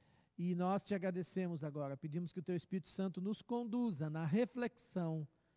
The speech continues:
da tua palavra, em nome de Jesus. Amém. Amém. Vamos abrir nossas Bíblias lá no livro de Sofonias, capítulo três, no versículo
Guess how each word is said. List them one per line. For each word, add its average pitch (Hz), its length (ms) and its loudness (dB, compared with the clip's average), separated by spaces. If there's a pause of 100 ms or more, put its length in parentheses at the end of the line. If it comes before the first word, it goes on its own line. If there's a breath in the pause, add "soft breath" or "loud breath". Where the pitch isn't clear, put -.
(180)
da 156 100 0
tua 151 220 -2
palavra, 135 400 -4
em 143 60 -4
nome 147 320 -2
de 135 120 -8
Jesus. - 600 -10 (360)
Amém. 127 360 -6 (880)
Amém. 160 400 0
Vamos 269 300 2
abrir 220 320 6
nossas 180 400 4
Bíblias 156 560 2 (580)
lá 180 320 2
no 240 140 2
livro 214 320 4
de 175 140 0
Sofonias, 196 1160 2 (640)
capítulo 220 540 0
três, - 760 2 (600)
no 175 100 0
versículo 190 720 0